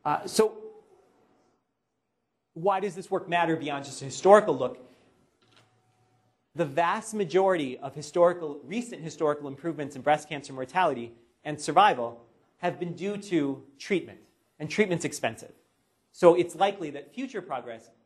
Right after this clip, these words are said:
will continue to be expensive. And U S breast cancer care is even more expensive than similar levels of,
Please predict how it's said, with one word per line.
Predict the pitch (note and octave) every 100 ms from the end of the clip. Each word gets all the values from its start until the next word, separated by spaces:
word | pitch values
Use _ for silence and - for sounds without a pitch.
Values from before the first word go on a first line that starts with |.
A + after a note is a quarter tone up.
| -
will | D#3+
continue | F3 E3+ F3+ D3+
to | C#3+
be | B2+
expensive. | B2 - A2+ - - - - _ _ _ _ _ _ -
And | G3 G#3+ E3+
U | F3 F3+
S | - - -
breast | D#3+ D#3
cancer | D#3+ D3+
care | C#3+ C3+ B2+
is | C#3 C#3+
even | F3 F3
more | E3+ F3
expensive | E3+ - C3+ - A#2+
than | C3 A#2+ A#2 - _ _ _ _ _ - _ _ _ _ _
similar | - F#3+ D#3 C#3+
levels | D3 C3+ C3+
of, | B2+